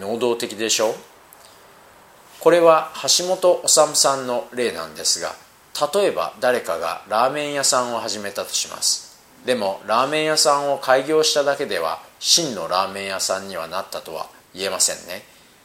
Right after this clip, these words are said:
ここで登場するのが客という他人なんですが、他人、それも真のラーメンが何たるかを分かっている他人が、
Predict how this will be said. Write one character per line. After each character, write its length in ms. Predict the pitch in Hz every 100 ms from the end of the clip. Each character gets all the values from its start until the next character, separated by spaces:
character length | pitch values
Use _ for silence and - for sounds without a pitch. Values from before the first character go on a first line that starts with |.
| - - _ _ _
こ 140 | -
こ 140 | 131 165
で 220 | 160 -
登 180 | 160 151
場 160 | 151 143
す 140 | -
る 120 | 139
の 120 | 123 87
が 180 | 80 -
客 320 | - 110 -
と 160 | 151 139
い 80 | 127
う 160 | 120
他 160 | - 113
人 280 | 120 135 127
な 100 | 113
ん 100 | 82
で 80 | 80
す 160 | -
が、 140 | 80 76 - _ _
他 160 | - 123
人、 260 | 131 131 - - -
そ 180 | - 123
れ 80 | 127
も 220 | 127 123
真 340 | - - 165
の 140 | 107 87
ラ 240 | 110 113
ー 40 | 80
メ 120 | 80
ン 100 | 80
が 200 | - - -
何 220 | 110 143 -
た 120 | 95
る 120 | 82
か 160 | 85 80
を 120 | 82
分 140 | 82
か 80 | 131
っ 120 | 131
て 120 | 117
い 80 | 85
る 100 | 80
他 140 | - 87
人 280 | 85 85 78
が、 200 | 80